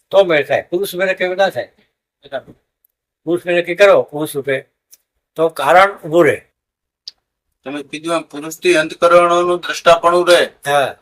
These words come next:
Speaker 2: ઈચ્છાનું ને પુરુષનું દ્રષ્ટાપણું આત્માથી રહે,
Speaker 1: હા.
Speaker 2: તો ઈચ્છા દેખાય.
Speaker 1: તો દેખાય.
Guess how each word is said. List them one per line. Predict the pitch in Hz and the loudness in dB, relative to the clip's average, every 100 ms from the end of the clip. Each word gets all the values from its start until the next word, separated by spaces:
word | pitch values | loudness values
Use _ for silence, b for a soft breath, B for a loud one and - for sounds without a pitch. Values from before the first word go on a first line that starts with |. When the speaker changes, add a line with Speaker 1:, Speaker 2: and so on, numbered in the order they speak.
| _ - | _ -20
Speaker 2:
ઈચ્છાનું | - - 170 175 185 | -8 2 4 4 2
ને | 180 | 0
પુરુષનું | 160 160 160 185 170 | -2 -10 -6 -6 -6
દ્રષ્ટાપણું | - - 170 175 180 175 | -6 0 0 2 2 2
આત્માથી | 170 185 175 156 | 2 0 -2 -4
રહે, | 120 110 _ _ _ - | -14 -16 _ _ _ -2
Speaker 1:
હા. | 147 123 - _ _ - | 0 0 -6 _ _ 0
Speaker 2:
તો | 170 180 | 4 4
ઈચ્છા | 160 - 170 | 2 2 2
દેખાય. | 160 160 151 | 2 -2 -2
Speaker 1:
તો | - _ 147 147 | -2 _ -14 -12
દેખાય. | 147 117 | -12 -14